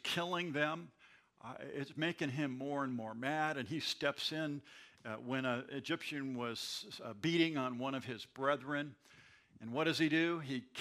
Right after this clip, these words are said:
kills. He looks to the right and the left, but he never looks up. He doesn't trust the Lord. He hasn't grown in his,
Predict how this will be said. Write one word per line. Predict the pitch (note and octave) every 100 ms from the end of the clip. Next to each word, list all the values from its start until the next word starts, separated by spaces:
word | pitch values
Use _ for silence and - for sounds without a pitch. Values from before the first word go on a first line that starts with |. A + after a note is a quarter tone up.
| -
kills. | - D3+ A2+ F#2+ F2+ - -
He | - C#3
looks | E3 G3 - - - - - -
to | F3+
the | D#3
right | C#3+ D#3 F3 E3+ D3
and | C#3+
the | B2+
left, | D3+ G3 D#3+ -
but | D3
he | C3
never | D3 C#3+ G#3+ F3+ E3
looks | C#3+ C#3 -
up. | G3 G3+ D3
He | - D#3+
doesn't | E3 F3 G3+
trust | - E3+ -
the | F3
Lord. | F3+ F3
He | D#3+
hasn't | D#3 G3 G#3 G#3 F#3
grown | A#2+ D#3 G#3 F3 D3
in | C#3 C#3+
his, | C#3 C3